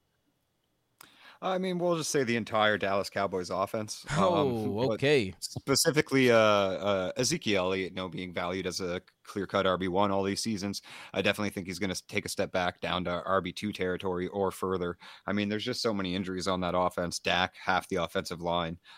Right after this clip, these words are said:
Speaker 1: um, splitting snaps with Pollard. Now Pollard's gonna have to be utilized more as a receiver because of their receiving core being what it was. Um, yeah, I, I'm, I'm not feeling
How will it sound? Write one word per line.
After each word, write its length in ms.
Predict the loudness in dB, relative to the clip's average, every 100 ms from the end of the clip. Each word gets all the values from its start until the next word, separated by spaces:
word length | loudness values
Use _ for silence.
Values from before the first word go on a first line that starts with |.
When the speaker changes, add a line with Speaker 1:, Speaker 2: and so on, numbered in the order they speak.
| _
Speaker 1:
um, 300 | 0 0 0
splitting 380 | -4 0 2 2
snaps 380 | 0 2 2 -2
with 120 | 0
Pollard. 460 | 4 6 6 2 0
Now 160 | -2
Pollard's 400 | 0 0 0 -4
gonna 100 | -6
have 220 | -4 -4
to 280 | -2 -2 -4 -8 -20 -14
be 80 | -10
utilized 540 | -6 -4 -2 -2 -2
more 180 | -2 -4
as 80 | -4
a 60 | -6
receiver 460 | -6 -6 -4 -4
because 280 | -6 -8 -8
of 60 | -6
their 100 | -6
receiving 400 | -4 -4 -4 -6
core 300 | -4 -4 -4
being 260 | -6 -4
what 120 | -4
it 100 | -4
was. 320 | -2 -2 -2 -10 -16 -20 -20 -14 -4
Um, 560 | 0 0 0 -4 -6 -12 _ _ _ _
yeah, 300 | 2 4 4 0
I, 120 | -4 0
I'm, 160 | 2
I'm 160 | 4 6
not 220 | 8 6
feeling 400 | 4 2 2 0